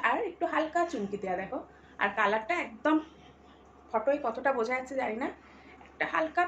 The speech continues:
পিঙ্ক কালার আর কি। আর কিনেছি হচ্ছে একটা বেড কভার।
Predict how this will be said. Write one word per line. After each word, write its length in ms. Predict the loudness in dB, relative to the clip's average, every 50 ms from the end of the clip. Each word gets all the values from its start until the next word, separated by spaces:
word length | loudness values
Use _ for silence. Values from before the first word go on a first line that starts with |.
| 0
পিঙ্ক 200 | -2 -4 -4 -4 -2
কালার 460 | 0 0 0 -2 -4 -8 -12 -8 -8
আর 60 | -8 -8 -8
কি। 100 | -12 -14 -14 -16 -20 -20 -20 -20 -20 -20 -20 -20 -20 -20 -20 -20 -18 -8 -2
আর 260 | 0 2 2 2 0 -6 -10 -16 -18 -20 -20 -20 -14 -8
কিনেছি 320 | -2 -2 -2 -2 0 2
হচ্ছে 280 | 0 0 0 2 4 4 4 4 2 -10 -18 -20 -14 -6 -4
একটা 220 | -4 2 2 2
বেড 220 | 4 4 4 2 2
কভার। 220 | -4 -6 -6 -6